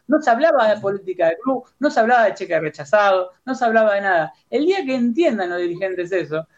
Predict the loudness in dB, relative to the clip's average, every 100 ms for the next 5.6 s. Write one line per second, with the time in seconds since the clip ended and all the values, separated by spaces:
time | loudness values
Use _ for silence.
0 | _ _ 0 0 -4 _ _ _ -2 2
1 | 2 2 2 0 0 2 2 0 2 4
2 | 4 0 -2 -6 -6 _ -8 2 2 2
3 | 2 2 2 -2 -4 -2 0 0 0 -2
4 | -4 -4 0 2 2 -2 -6 -10 -14 -14
5 | -10 -12 -2 0 0